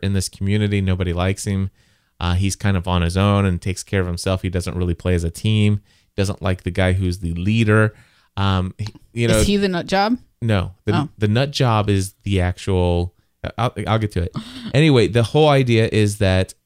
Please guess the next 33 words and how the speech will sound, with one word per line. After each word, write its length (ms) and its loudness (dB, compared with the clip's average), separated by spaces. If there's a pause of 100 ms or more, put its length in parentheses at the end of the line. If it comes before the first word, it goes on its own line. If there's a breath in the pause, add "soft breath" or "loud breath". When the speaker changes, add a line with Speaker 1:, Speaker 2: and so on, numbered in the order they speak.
(180)
Speaker 1:
it 180 0
is, 340 2 (280)
um, 640 -4 (480)
there 180 4
is 160 2
an, 320 0
there 160 0
becomes 520 -2
a 60 2
need 540 0 (540)
for 640 4
some 260 -2
drastic 480 0
measures 520 2
to 200 -10
go 240 2
out 320 0
and 260 0
find 540 0
food 500 -2 (320)
for 260 2
the 120 4
animals. 480 -6
Let's 120 0
Speaker 2:
That's 80 4
Speaker 1:
just 140 -2
Speaker 2:
the 60 -2
Speaker 1:
put 80 0
it 40 -2
Speaker 2:
nut 100 -4
Speaker 1:
that 60 -12
Speaker 2:
job. 160 -12
Speaker 1:
way. 40 -20